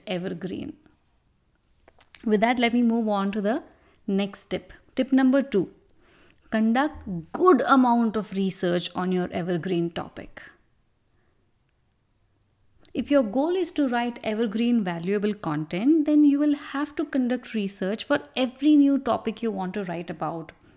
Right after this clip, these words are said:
A well-researched article with great citations and references will be perceived as more trustworthy than a personal opinion. So look for research reports from reputed authorities in your industry.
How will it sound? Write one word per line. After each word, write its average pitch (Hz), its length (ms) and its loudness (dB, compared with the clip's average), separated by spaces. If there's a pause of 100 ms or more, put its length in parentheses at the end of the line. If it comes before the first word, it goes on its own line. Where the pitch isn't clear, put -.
(140)
A 220 60 0
well-researched 220 1080 -2
article 196 560 -6
with 202 320 -6
great 196 480 0
citations 214 760 -8
and 220 180 -4
references 190 680 -6
will 226 80 -4
be 226 160 0
perceived 202 840 -2 (400)
as 247 180 -2
more 294 300 4
trustworthy 196 880 -2
than 185 200 -2
a 220 80 -2
personal 196 540 -4
opinion. 165 560 -6 (1040)
So - 280 -2
look 269 280 6
for 311 200 4
research 254 520 0
reports 233 580 -2
from 226 360 -2
reputed 214 580 -4
authorities 190 720 -4
in 214 140 -2
your 202 140 -2
industry. 175 680 -6